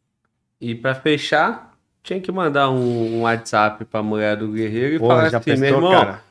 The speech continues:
Speaker 1: ó, esse cara deu trabalho pra cacete, a gente não
Speaker 2: Demais.
Speaker 1: pode resolver." Resolve
Speaker 2: Mas
Speaker 1: você agora. Tá com a senhora.
Speaker 2: <laughs>
Speaker 1: Então agora tá contigo.
Speaker 2: Pra ver, olha o perigo, né? Ele se sentiu mais seguro tá com o bandido do que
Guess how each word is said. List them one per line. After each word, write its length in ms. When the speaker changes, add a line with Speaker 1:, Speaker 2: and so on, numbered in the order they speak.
Speaker 1:
ó, 100
esse 180
cara 240
deu 140
trabalho 500
pra 140
cacete, 520
a 40
gente 200
não 80
Speaker 2:
Demais. 360
Speaker 1:
pode 60
resolver." 760
Resolve 400
Speaker 2:
Mas 240
Speaker 1:
você 140
agora. 640
Tá 100
com 100
a 60
senhora. 580
Speaker 2:
<laughs> 200
Speaker 1:
Então 220
agora 380
tá 180
contigo. 460
Speaker 2:
Pra 120
ver, 220
olha 100
o 40
perigo, 420
né? 80
Ele 100
se 140
sentiu 320
mais 200
seguro 360
tá 160
com 200
o 60
bandido 420
do 180
que 500